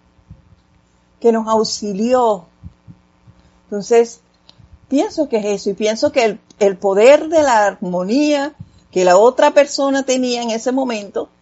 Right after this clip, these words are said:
también me contagió, que esos pensamientos se fueron de mí y todo, todo se pudo, eh,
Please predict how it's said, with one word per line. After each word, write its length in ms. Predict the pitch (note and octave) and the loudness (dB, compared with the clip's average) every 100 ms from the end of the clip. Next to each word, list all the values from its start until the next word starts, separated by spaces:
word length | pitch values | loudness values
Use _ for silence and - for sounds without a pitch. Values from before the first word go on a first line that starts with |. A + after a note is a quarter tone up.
| _ - _ _ _ | _ -20 _ _ _
también 580 | - F#3+ G#3 C4 F4 F#4+ | -14 -6 0 2 2 0
me 140 | D#4 A3+ | -2 0
contagió, 600 | G#3+ G#3 F#3+ G#3 F#3+ A#3 | -2 -2 -8 -4 -4 -2
que 80 | A#3+ | -4
esos 200 | B3 A#3+ | -4 -6
pensamientos 680 | C4+ B3 G#3 G3+ A3 C4+ C4 | -6 -2 -4 -4 -6 -6 -4
se 140 | A3 | -6
fueron 480 | - G#3+ A#3 C#4+ D4+ | -4 -2 0 0 0
de 120 | A#3+ | -2
mí 380 | G#3+ G#3+ G#3+ - _ _ _ _ _ _ _ _ _ _ _ - | -4 -8 -10 -16 _ _ _ _ _ _ _ _ _ _ _ -12
y 140 | G3+ | -10
todo, 800 | F#3 - C4 B3 A#3 F#3 E3 - - _ _ _ _ _ - - | -8 -6 -4 -4 -4 -4 -4 -6 -20 _ _ _ _ _ -20 -2
todo 680 | C4+ C4 C4 C4 A#3 B3+ - - - _ _ _ _ _ _ _ - | 2 4 4 2 0 -2 -4 -18 -20 _ _ _ _ _ _ _ -18
se 240 | - F#3 | -6 -6
pudo, 520 | F3+ G#3 G#3+ A3 A3 _ _ - - _ _ _ _ - | -4 -2 2 2 0 _ _ -20 -20 _ _ _ _ -6
eh, 320 | F3+ E3 | -4 -4